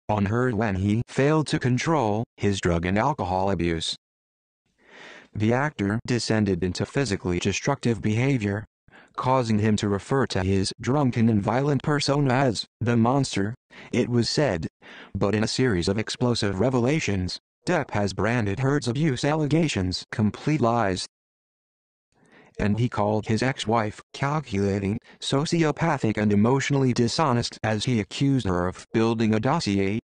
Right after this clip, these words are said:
of false allegations as an insurance policy.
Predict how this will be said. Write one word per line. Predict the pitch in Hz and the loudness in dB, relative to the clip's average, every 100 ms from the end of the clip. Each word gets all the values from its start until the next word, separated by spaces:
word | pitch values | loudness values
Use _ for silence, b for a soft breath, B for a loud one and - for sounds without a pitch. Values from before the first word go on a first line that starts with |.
| - | -4
of | 95 | -6
false | - 110 123 107 | -2 0 0 0
allegations | 95 95 101 98 98 95 | 0 0 0 0 0 0
as | 117 110 | 0 2
an | 107 131 110 120 | 2 2 2 2
insurance | 113 110 165 160 98 | 2 4 2 2 2
policy. | 107 101 98 - 104 | 0 -2 -2 -4 -6